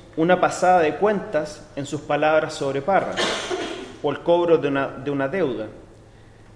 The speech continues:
Ya en mil novecientos setenta, eh, Parra había cometido el sacrilegio de, estando en un festival de poesía en Estados Unidos,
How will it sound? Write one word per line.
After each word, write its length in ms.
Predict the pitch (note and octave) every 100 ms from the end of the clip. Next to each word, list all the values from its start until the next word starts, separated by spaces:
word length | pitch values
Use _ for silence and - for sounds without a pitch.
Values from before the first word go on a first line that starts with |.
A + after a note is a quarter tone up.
| C3
Ya 100 | F3+
en 100 | G#3+
mil 160 | A#3+
novecientos 520 | A#3 G3+ - G#3 G#3
setenta, 800 | - D#3+ F#3+ G#3 F#3 - D3 F3+ - -
eh, 400 | D3 C3+ B2+ A#2+ A#2+ A#2 - - - - -
Parra 260 | E3 E3 E3+
había 280 | E3 F3
cometido 420 | E3+ D#3 D3 D#3+ F3
el 60 |
sacrilegio 920 | D#3+ D#3 D3 B2+ C3 F#3+ - D3 D3+ D3+ - - -
de, 380 | C3 C#3+ C#3 -
estando 720 | A2 - F3 F#3 F#3 F3+ F3
en 200 | C#3 C#3
un 220 | D3 D3+
festival 380 | D3 C#3+ D3 D#3
de 120 | D#3
poesía 420 | C#3 C3 B2 F3 F3+
en 80 |
Estados 380 | C3+ - D3+ D3+
Unidos, 440 | D3 E3+ D#3 E3+